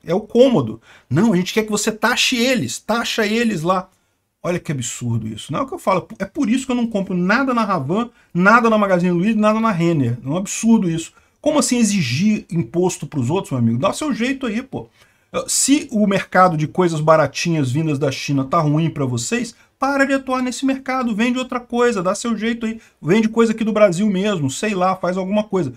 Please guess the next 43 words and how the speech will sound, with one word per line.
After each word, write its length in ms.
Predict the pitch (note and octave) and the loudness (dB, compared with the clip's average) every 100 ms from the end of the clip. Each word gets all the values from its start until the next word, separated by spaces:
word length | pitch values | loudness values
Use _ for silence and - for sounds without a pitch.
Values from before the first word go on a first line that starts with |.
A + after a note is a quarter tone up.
| - - | -12 -2
O 140 | D3+ | 2
absurdo 760 | G3 F#3 - - B3 A3+ D#3 D#3 | 2 0 -6 0 2 2 2 -2
é 80 | E3+ | -4
querer 280 | G3 F#3 | -2 -2
taxar, 580 | F#3+ F#3+ F3 - F3+ F3+ _ _ | -2 -4 -4 -2 -2 -2 _ _
interromper 680 | G3 G3+ A#3 A3+ G#3+ G3 F3+ | -2 -2 2 4 4 2 2
o 80 | F3+ | 2
negócio 440 | F3+ D3+ D3+ D3+ E3+ | 2 2 2 0 -2
dos 220 | B3 F#3 | 2 4
outros, 260 | A3 A3 | 4 2
das 240 | - D#3 D#3+ | -2 -2 0
outras 260 | C#4 A#3 | -2 -2
pessoas 360 | A3+ F#3+ - F3+ | -4 -6 -4 -6
estão 120 | F#3 | -6
fazendo 360 | F3 D#3+ E3 E3 | -4 -4 -2 -2
negócio, 340 | C#3+ D#3+ G3 | -2 0 -2
estão 140 | - F3 | -2 -6
conseguindo 560 | G#3 G3 E3+ F#3+ F3 _ - - | -4 -4 -4 -6 -6 _ -20 -2
fazer 280 | F3 D3 F3 | 2 2 2
a 60 | |
troca 360 | - F3+ F3 D#3+ | 2 2 2 0
voluntária, 720 | E3 E3+ C3 B2+ E3 E3 D3+ | 2 2 2 2 2 2 0
coisa 180 | D3+ D3 | -2 -4
e 40 | |
tal, 140 | G3+ G#3+ | -2 0
pedir 260 | A#3 A3+ | 2 2
pro 160 | A3+ A#3+ | 0 -2
governo, 360 | G#3 F3+ F#3+ F#3 | 0 2 2 2
não, 300 | A3 A3+ - - - | 0 0 -4 -16 -6
bate, 380 | B2 G3 G#3+ G#3 | 0 2 2 0
e 80 | A3+ | 0
pior, 520 | C4+ D#4+ D4 F4 - _ _ _ - | 0 0 0 -4 -10 _ _ _ -4
e 120 | B3+ | -4
pior, 400 | C4+ A3 B3+ A#3+ | 0 2 0 0
eles 240 | A#3 A3+ - | 0 0 0
pedem 340 | A3+ C#4+ C4 | 0 2 0
pro 140 | A#3+ | 0
governo 380 | G3 C#3+ G3+ G3+ | -2 0 0 0
bater 420 | E3+ D#3+ - B3 | 0 0 -2 -2
no 380 | F3 G3+ A#3 D4+ | 4 6 6 4
consumidor, 760 | - C#4 - C#4 E4+ F3 A#3+ A3+ | 0 -2 0 -4 -2 0 0 0
na 120 | A#3+ | -2
pessoa. 640 | - C#4+ - B3+ A#3 | -6 -8 -4 -2 -2